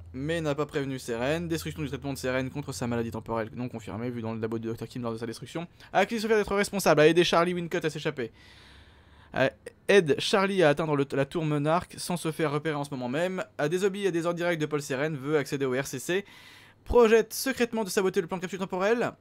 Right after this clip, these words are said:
Complot contre, complot contre Seren, motivation orchestrer la chute de Seren pendant le contrôle de Monarch. Pourquoi ?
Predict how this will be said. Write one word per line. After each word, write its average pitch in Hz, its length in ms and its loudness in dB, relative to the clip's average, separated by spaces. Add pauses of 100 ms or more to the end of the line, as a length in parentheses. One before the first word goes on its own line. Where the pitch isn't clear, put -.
(160)
Complot 175 300 -6
contre, 135 240 -8
complot 175 260 -6
contre - 240 -10
Seren, 120 320 -4
motivation 131 420 -2
orchestrer 156 560 -2
la 127 120 0
chute 196 240 -8
de 160 80 0
Seren 113 340 -2
pendant 165 220 2
le 131 60 2
contrôle 151 220 -2
de 139 60 0
Monarch. 127 320 2
Pourquoi ? - 320 -4